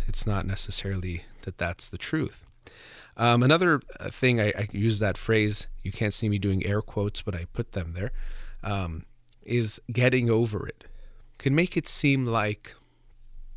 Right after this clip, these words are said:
you just get past it and, and move on. But for more, most significant losses that we experience,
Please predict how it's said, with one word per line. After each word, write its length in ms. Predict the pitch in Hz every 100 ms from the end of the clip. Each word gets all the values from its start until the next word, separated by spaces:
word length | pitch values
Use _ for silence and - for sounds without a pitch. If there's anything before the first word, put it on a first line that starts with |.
| - - - - - -
you 140 | 107 113
just 260 | 120 -
get 180 | - 101
past 400 | - 117 - -
it 80 | 101
and, 180 | 90 - - - - -
and 160 | 95 95
move 240 | 98 90
on. 300 | 87 85 - - - - - - - -
But 180 | 127 -
for 160 | - 127
more, 580 | 120 120 160 170 160 - - - - - - 110 -
most 380 | 120 151 - -
significant 640 | 120 107 127 - 127 104
losses 400 | 101 101 - 95
that 100 | 90
we 140 | 92
experience, 920 | 90 - - 131 135 104 - - -